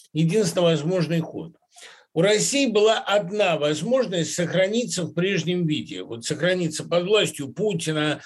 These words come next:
с вертикальной структурой, с унитарным государством и так далее. Это начать войну. У неё не было никакого другого способа, иначе ей пришлось бы меняться,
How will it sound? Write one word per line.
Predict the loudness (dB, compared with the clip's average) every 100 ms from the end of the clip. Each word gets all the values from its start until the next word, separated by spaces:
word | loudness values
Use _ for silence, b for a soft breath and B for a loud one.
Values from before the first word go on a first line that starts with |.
| B
с | -6 0
вертикальной | 0 0 0 2 4 0
структурой, | -2 -4 -6 0 4 6 6 6 4
с | 4
унитарным | 0 0 4 4 4 0 -4
государством | -6 -4 0 2 2 -2 -8 -6
и |
так | -2 -2
далее. | -2 -6 -8 _ B B B
Это | 0 4
начать | 4 2 0 0 0
войну. | 0 0 -2 -6 -12 -18 _ _
У | 0
неё | 4 4
не | 4 4
было | 4 2
никакого | 2 2 2 0 2 0 0
другого | -2 -2 -2
способа, | -2 -4 -4 -2
иначе | 2 4 2 -4
ей | -4
пришлось | -4 2 2 2
бы | 2
меняться, | 2 4 2 0 -4 -14 -16